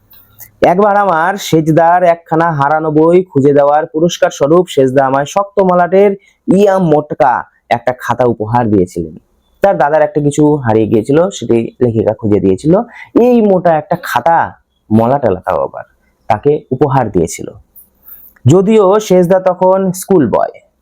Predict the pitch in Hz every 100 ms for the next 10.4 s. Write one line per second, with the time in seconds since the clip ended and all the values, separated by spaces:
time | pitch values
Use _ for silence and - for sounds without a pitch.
0 | _ _ 165 175 180 185 196 - - 131
1 | 151 185 185 _ 180 180 202 170 185 -
2 | 135 139 139 151 151 135 139 156 147 139
3 | 165 175 - _ 113 135 170 - 101 85
4 | 69 - - _ _ _ _ _ 117 117
5 | 139 147 107 - - 135 139 135 139 151
6 | 165 170 - 127 151 165 156 143 143 170
7 | 147 160 180 196 190 185 180 170 160 123
8 | 107 - - 165 180 143 156 170 175 180
9 | 180 147 147 - 190 180 170 160 170 -
10 | 160 147 139